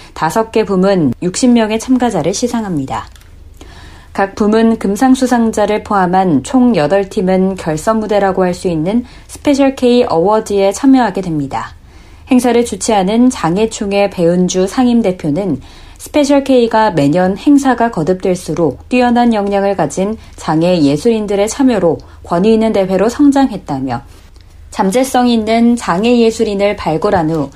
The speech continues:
지속적인 문화예술 활동 참여 및 다양한 국내외 무대 경험을 제공함으로써 장애 예술인의 예술 창작 활동이 활발한 사회를 만들기 위해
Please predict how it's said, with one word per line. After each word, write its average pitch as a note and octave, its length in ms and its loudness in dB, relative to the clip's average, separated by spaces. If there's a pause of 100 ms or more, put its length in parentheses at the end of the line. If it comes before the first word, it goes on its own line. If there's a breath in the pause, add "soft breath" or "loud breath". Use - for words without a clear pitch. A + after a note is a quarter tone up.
(180 loud breath)
지속적인 F#3+ 840 -2
문화예술 G3+ 640 -2
활동 C4 420 2
참여 F#3 320 -4
및 G3+ 240 -2 (240 loud breath)
다양한 E3+ 640 0
국내외 G#3+ 580 0
무대 G3 300 -2
경험을 F#3 500 0
제공함으로써 F3+ 920 -6 (280 loud breath)
장애 F#3+ 380 0
예술인의 F#3 640 0
예술 D3 320 0
창작 C4+ 440 0
활동이 E3 480 -2 (160)
활발한 A#3+ 440 0
사회를 G#3 400 -4
만들기 F3 560 -2
위해 E3 300 -2